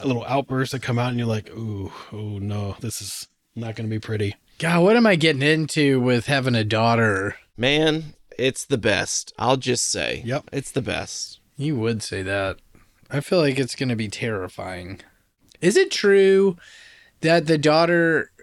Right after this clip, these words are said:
Speaker 2: when she's twelve, will hate my wife but love me a lot?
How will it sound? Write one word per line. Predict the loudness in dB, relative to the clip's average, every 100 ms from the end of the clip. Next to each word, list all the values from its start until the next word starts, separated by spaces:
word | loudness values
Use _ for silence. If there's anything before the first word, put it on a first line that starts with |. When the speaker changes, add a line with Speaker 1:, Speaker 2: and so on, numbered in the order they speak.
| -14
Speaker 2:
when | -6 0 2 0 -2
she's | -2 -2 -2
twelve, | -2 0 2 2
will | 2 0
hate | 0 -2 0 0 -2 _ _ _ _ _ _ _
my | -10 -6 -4 -4
wife | -2 0 0 0 -2
but | -4
love | 0 -2 0
me | 0 0 2
a | 2
lot? | 2 2 0